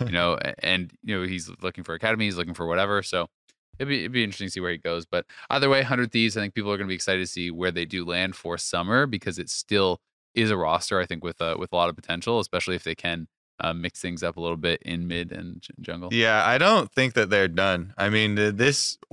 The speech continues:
Speaker 2: organization to me has always been, like, they've made so many changes. They put a lot of work into this brand that they want to make it work. And I don't think that they're gonna just be done with just a mid lane change.
Speaker 1: The other question I guess I have then, 'cause I know a lot of people, uh,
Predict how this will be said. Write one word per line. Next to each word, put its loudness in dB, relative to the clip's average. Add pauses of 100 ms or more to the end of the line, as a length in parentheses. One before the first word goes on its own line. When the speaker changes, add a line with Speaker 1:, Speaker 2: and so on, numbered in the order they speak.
(200)
Speaker 2:
organization 2
to -4
me 0
has 4
always 6
been, 2 (280)
like, 4
they've 6
made 2
so 4
many 4
changes. 2
They 4
put 4
a 8
lot 6
of 6
work 4
into 0
this -2
brand 4 (280)
that 4
they 8
want 6
to -2
make 2
it 2
work. 4
And 4
I 2
don't 2
think -6
that -4
they're 2
gonna -4
just -10
be -2
done -2
with -6
just -8
a -6
mid -6
lane -6
change. -10
Speaker 1:
The 4
other 6
question 0
I 2
guess 0
I 4
have 2
then, -2
'cause -6
I 2
know 4
a 4
lot 6
of 0
people, -2
uh, 2